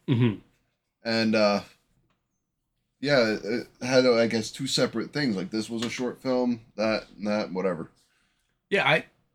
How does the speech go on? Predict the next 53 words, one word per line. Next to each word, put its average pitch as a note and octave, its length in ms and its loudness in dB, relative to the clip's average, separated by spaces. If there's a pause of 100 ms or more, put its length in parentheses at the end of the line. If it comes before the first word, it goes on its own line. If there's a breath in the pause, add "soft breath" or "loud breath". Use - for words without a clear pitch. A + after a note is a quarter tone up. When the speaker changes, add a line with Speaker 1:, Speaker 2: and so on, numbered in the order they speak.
(140)
Speaker 1:
I G3+ 120 2
thought G3+ 160 0
they C#3+ 140 6
were, A#2+ 140 2
I B2+ 60 2
mean, C3 240 2 (880)
after D3+ 260 4
knowing C3+ 340 2
that, G#2+ 100 -2
I A2 40 -6
thought - 140 -12
that F#2+ 80 -12
was - 100 -16
pretty, - 260 -20 (180)
pretty A2+ 200 -8
cool, A2 280 -12 (100)
you A#2 80 -10
know. A2 160 -10 (1400)
But C3+ 100 4
you C#3+ 80 6
liked D3 220 2
it? G3 120 -4 (320)
Speaker 2:
Oh, F#3 220 6
yeah. B2+ 360 6
The, B2 200 2 (420)
like, A#2+ 280 4 (100)
a - 60 -4
lot C3+ 160 8
of D#3 60 2
the B2 60 -2
parts C3 280 2
of C3 80 -6
it A2+ 120 -6
were, A2 360 -2 (720)
like, B2+ 120 0
overall, D#3 400 8
it B2 40 2
was A2 120 -2
great. C#3 260 0 (140)
It A#2 160 -4
really C3 220 2
was. A#2 460 2 (460)
It B2 100 -10
did, E3 160 4
like, C#3 220 4
draw A#2+ 340 4
out B2+ 160 4
a - 60 -6
little A#2 200 -2
bit A2+ 160 0
at A2 140 0
the G2 140 -4
end. G#2+ 240 -2